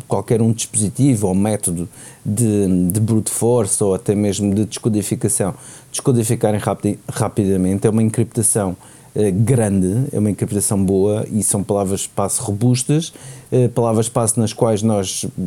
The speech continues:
certamente nunca nos lembraríamos de pôr, eh, e o facto de ele guardar, eh, é também um descanso, porque se guardar no porta-chaves iCloud, se guardar no Chrome, eh, e se nós, eh, neste caso, no,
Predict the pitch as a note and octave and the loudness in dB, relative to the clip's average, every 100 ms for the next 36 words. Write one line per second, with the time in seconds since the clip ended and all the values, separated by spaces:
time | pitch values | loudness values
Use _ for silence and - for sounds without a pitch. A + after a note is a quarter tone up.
0 | - - B2+ A2+ A#2 B2 B2+ B2+ C3 B2 | -2 0 0 2 2 2 2 2 4 2
1 | A#2 B2 A#2 A2 A2 G#2+ G#2+ - - G2 | 4 4 4 4 4 2 0 -4 0 2
2 | F2+ B2+ - - - - - C3+ B2+ A#2+ | 2 -2 -8 -18 -20 -20 0 4 4 4
3 | A2+ G2+ A2 G#2+ A#2+ A2 A#2 A#2 A2 A2+ | 2 2 0 0 2 4 4 4 2 2
4 | B2 C3+ D3+ - C3 B2 A#2+ - A2+ G#2+ | 2 0 -2 0 2 4 2 2 0 0
5 | A2 G#2 A2 A#2 A#2 - - B2+ B2+ - | 0 2 4 4 2 -2 2 2 2 0
6 | - - - - - C3 B2+ B2+ C3+ A#2+ | -6 -16 -20 -20 0 4 4 4 2 2
7 | A#2+ A#2+ A#2 A2+ A2 A#2 A2 B2+ A#2 A2+ | 2 2 2 2 0 0 -2 0 0 2
8 | A2 A2 C3+ A2 - G#2 G2+ G2+ G2+ G2+ | 0 0 0 0 0 0 2 2 0 0
9 | A2+ B2 B2+ C3 - - - A#2 A#2 F#2+ | 2 2 2 -2 -8 -20 -4 2 2 2
10 | G#2 - B2+ A2 G2 - G2+ C#2+ F2 A2 | 0 0 2 2 0 -2 -4 -4 0 0
11 | A2 - A#2 G2 G#2+ G#2 | 2 0 0 2 0 0